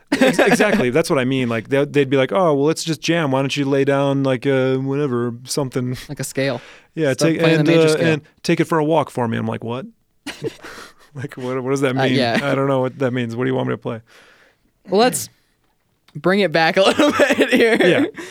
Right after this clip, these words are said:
Speaker 1: to, I, I, I think that, like, jazz, like, and classical music are also sometimes thought of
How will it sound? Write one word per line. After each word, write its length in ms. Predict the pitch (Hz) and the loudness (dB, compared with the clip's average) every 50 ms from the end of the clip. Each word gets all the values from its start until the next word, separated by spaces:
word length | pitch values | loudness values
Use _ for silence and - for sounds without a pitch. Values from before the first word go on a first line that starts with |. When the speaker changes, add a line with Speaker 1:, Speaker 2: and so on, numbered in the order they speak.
| - - - - _ - | -20 -20 -20 -20 _ 2
Speaker 1:
to, 280 | 202 196 185 180 160 - - - - - - | 4 4 4 4 0 -2 -8 -18 -10 -2 0
I, 100 | 196 - | 0 0
I, 120 | - 190 - 202 208 | 0 -2 2 2 2
I 40 | 214 | 2
think 200 | 233 269 277 262 | 2 -2 0 2
that, 120 | 254 214 | 2 4
like, 220 | 220 196 170 - - - 160 | 4 2 0 -2 -8 -12 -12
jazz, 720 | 147 143 160 165 160 170 185 202 208 214 214 202 - - - _ _ _ _ _ _ _ _ _ _ _ _ _ _ _ _ 170 160 - _ _ _ - | -8 -2 0 2 2 4 2 2 2 0 0 -2 -6 -10 -12 _ _ _ _ _ _ _ _ _ _ _ _ _ _ _ _ -10 -10 -10 _ _ _ 0
like, 240 | 180 170 165 160 - | 0 2 2 0 -2
and 240 | - 160 151 143 135 | -2 0 0 -2 -2
classical 540 | - - - 151 151 180 - 160 151 151 139 | -4 -2 0 0 0 0 -2 -2 -2 -2 -2
music 360 | 135 131 131 131 127 120 - - | 0 -2 -2 -2 -4 -6 -4 -4
are 140 | 139 139 - - | -4 -4 0 0
also 420 | 143 156 170 170 - - 170 160 | 0 0 0 0 0 0 0 0
sometimes 540 | 156 - 170 151 151 160 160 147 143 143 - | 0 0 -2 -2 0 0 -2 -2 -2 -4 -4
thought 260 | - 143 139 139 135 | -2 0 0 0 0
of 160 | 131 127 127 | -2 -4 -4